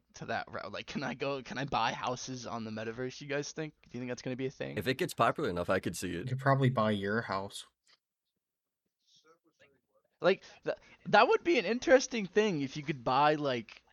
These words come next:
Speaker 1: you know, like, the virtual equivalents of a real world property,
Speaker 3: I think
Speaker 1: but
Speaker 3: it would
Speaker 1: you
Speaker 3: be
Speaker 1: would own it in a
Speaker 3: cooler if it
Speaker 1: virtual
Speaker 3: was,
Speaker 1: scape.
Speaker 3: like,
Speaker 1: That would,
Speaker 3: your
Speaker 1: like, the
Speaker 3: house.
Speaker 1: metaverse.
Speaker 3: Like, what you could do is you could, like, up-, not necessarily upload, well,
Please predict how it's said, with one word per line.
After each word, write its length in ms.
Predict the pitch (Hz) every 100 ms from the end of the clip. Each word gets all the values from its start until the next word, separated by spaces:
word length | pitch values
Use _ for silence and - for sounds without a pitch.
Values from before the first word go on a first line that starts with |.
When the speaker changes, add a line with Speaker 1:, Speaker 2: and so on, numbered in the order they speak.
| _
Speaker 1:
you 160 | 160 151
know, 200 | 127 120
like, 240 | 117 113 - - -
the 180 | 143 135
virtual 880 | 123 131 - 180 147 135 127 - _
equivalents 800 | 127 - 139 123 143 143 139 - 120
of 200 | 123 120
a 100 | 117
real 300 | 107 117 117
world 260 | 117 110 -
property, 460 | 110 110 113 120
Speaker 3:
I 80 | 127
think 240 | 131 165 123
Speaker 1:
but 40 |
Speaker 3:
it 40 |
would 100 | 156
Speaker 1:
you 40 | 139
Speaker 3:
be 80 | 135
Speaker 1:
would 80 | 113
own 100 | 123
it 40 |
in 40 |
a 40 | 131
Speaker 3:
cooler 240 | 127 120
if 60 | 120
it 100 | 110
Speaker 1:
virtual 140 | 120 117
Speaker 3:
was, 100 | 107
Speaker 1:
scape. 120 | 107
Speaker 3:
like, 120 | -
Speaker 1:
That 160 | 135 123
would, 80 |
Speaker 3:
your 100 | 120
Speaker 1:
like, 80 | 113
the 60 | -
Speaker 3:
house. 140 | 92 127 139
Speaker 1:
metaverse. 400 | 156 165 175 -
Speaker 3:
Like, 260 | 117 110 - - _ - _ _ _ - _ _ - - - - - _
what 220 | - 127 117
you 60 |
could 140 | 113 110
do 280 | 117 117
is 300 | 117 113 107
you 80 | 113
could, 220 | 107 113
like, 200 | 104 92
up-, 220 | - 107 -
not 360 | 113 120 135 131
necessarily 460 | 117 - 123 110
upload, 340 | 104 107 107 98 -
well, 280 | 110 117